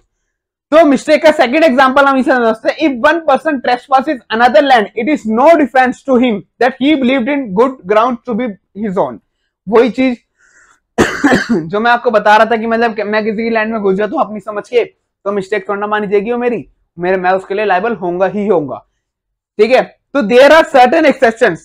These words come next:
जो मिस्टेक्स में कुछ exceptions हैं, provided to the defendant where he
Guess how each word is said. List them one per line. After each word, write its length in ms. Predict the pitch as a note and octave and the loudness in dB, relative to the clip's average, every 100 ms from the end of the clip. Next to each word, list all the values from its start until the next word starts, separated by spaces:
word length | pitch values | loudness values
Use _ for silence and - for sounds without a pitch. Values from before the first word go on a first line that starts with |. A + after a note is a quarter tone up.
| - | -4
जो 160 | E3+ | 0
मिस्टेक्स 480 | B3+ A#3+ - B3+ C4+ | 2 0 2 2 2
में 120 | C#4+ | -4
कुछ 220 | C4 D4 A#3+ | -4 -4 -4
exceptions 560 | - - F#3+ D4 B3 | -2 -6 -2 -4 -2
हैं, 200 | A#3+ A#3+ _ _ _ | -4 -4 _ _ _
provided 400 | G#3 G#3 A3+ D#4+ E4 | 0 2 2 0 -4
to 120 | D4+ | -2
the 80 | E4 C4+ | 0 -2
defendant 600 | - A#3 B3+ B3 F#3+ F#3+ | 0 0 0 -2 -2 4
where 180 | C4+ C#4+ | 4 6
he 140 | C#4 | 2